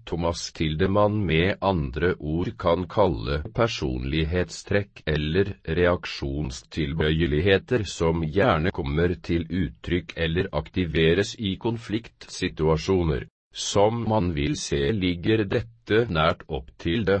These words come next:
han tidligere har beskrevet som orienteringer og konfliktstiler. Det dreier seg Mao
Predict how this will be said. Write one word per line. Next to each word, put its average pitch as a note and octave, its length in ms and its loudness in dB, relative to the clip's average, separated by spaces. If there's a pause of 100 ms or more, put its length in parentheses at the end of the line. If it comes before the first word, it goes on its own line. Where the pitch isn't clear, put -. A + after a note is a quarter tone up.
han F#2 240 0
tidligere C#2 640 -2
har F#2 260 4
beskrevet G2+ 760 2
som E2 460 2
orienteringer G2 1120 2
og D#2+ 260 2
konfliktstiler. F2 1160 -2 (340)
Det B2 300 6
dreier A#2 340 6
seg E2+ 320 2
Mao G2+ 460 0